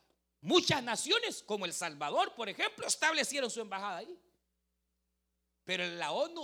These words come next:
obligó a todas las naciones a quitar sus embajadas de ahí,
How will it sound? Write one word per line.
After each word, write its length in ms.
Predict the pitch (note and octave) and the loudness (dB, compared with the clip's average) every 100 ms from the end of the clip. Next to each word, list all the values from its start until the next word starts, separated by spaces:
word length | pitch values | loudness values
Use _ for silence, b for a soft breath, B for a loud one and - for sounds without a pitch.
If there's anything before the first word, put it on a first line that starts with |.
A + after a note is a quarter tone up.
| G3+ | -6
obligó 380 | F#3+ E3+ E3+ | -6 -6 -4
a 260 | C4 - _ | -4 -4 _
todas 260 | F4+ F#4 F4 | 0 2 2
las 140 | D4 | 0
naciones 800 | D4 A#3+ - D4 F3+ B2 - - _ _ _ _ _ | -6 -8 -8 -10 -10 -16 -20 -20 _ _ _ _ _
a 100 | E3 | -16
quitar 300 | E3 F#3 A3 | -12 -10 -10
sus 160 | G#3+ | -10
embajadas 500 | G#3 F3+ D#3+ G3+ G3 | -10 -10 -10 -8 -8
de 80 | E3+ | -8
ahí, 240 | F#3 D4+ | -10 -12